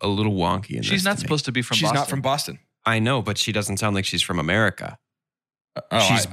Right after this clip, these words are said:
Speaker 1: very British in real life, and it was slipping
Speaker 2: Oh,
Speaker 1: through.
Speaker 2: I didn't
Speaker 1: The,
Speaker 2: even catch
Speaker 1: the,
Speaker 2: that.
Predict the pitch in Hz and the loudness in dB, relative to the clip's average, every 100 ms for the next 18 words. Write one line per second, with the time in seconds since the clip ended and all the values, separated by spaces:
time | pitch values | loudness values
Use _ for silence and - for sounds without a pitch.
0 | 101 127 156 110 120 127 101 92 92 101 | -2 2 2 0 0 0 0 0 0 0
1 | 82 55 - - _ _ _ _ _ 101 | 0 -2 -6 -16 _ _ _ _ _ -2
2 | 104 92 - 123 110 92 311 381 - 135 | 0 0 -2 -2 0 0 0 2 2 0
3 | 170 190 185 170 185 185 110 104 92 85 | 2 2 0 -2 -6 -8 -4 -2 0 -2
4 | 78 | -6